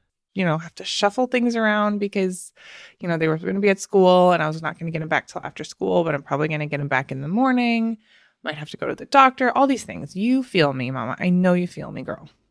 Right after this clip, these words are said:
And I thought, "Well, I've got at least a few <laughs> hours, so I might as well get some work done as and when it feels good this morning because it's, it's gonna get shifted around, right?"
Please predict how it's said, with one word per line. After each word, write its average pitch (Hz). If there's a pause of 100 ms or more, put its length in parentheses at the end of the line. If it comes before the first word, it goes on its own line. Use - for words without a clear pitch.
(160)
And 175 (600)
I 214
thought, 214
"Well, 226 (680)
I've 202
got 220
at 202
least 196
a -
few 170
<laughs> -
hours, 156 (560)
so 262
I 262
might 403
as 349
well 262
get 269
some 202
work 170
done 170 (380)
as 208
and 196
when 180
it -
feels 160
good 139
this 147
morning 151 (500)
because 185 (400)
it's, -
it's 180
gonna 226
get 233
shifted -
around, 302
right?" 214